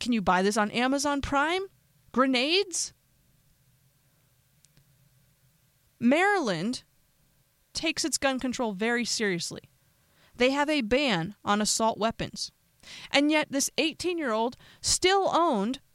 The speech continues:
what the media would report as an assault weapon, not to mention grenades and landmines. Maryland is one of the strictest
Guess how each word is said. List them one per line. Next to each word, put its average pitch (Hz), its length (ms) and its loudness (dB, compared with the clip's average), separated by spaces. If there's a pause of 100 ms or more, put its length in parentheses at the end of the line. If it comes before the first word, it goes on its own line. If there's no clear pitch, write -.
(380)
what 254 160 4
the 285 80 2
media 320 340 4
would 269 160 -2
report 254 380 -2
as 214 300 2 (120)
an 208 140 0
assault 277 340 0
weapon, 202 380 0 (320)
not 339 360 2 (100)
to 349 200 0
mention 233 680 0 (380)
grenades 277 800 0 (420)
and 254 220 4
landmines. 233 1300 -2 (4000)
Maryland 330 340 0
is 269 160 -4
one 294 120 0
of 269 40 -2
the 262 80 -2
strictest - 600 -4